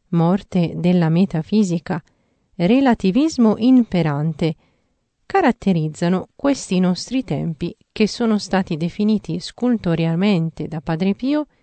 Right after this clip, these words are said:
tutte tenebre. "Gli eretici",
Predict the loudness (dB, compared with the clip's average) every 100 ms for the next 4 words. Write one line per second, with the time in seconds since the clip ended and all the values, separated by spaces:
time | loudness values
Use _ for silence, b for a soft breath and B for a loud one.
0 | _ _ _ _ _ -6 -6 -4 -4 -2
1 | -2 -2 -4 -6 -10 -14 _ _ _ _
2 | _ _ _ _ _ _ _ _ _ _
3 | _ _ _ 2 4 4 0 -2 -6 -2
4 | -2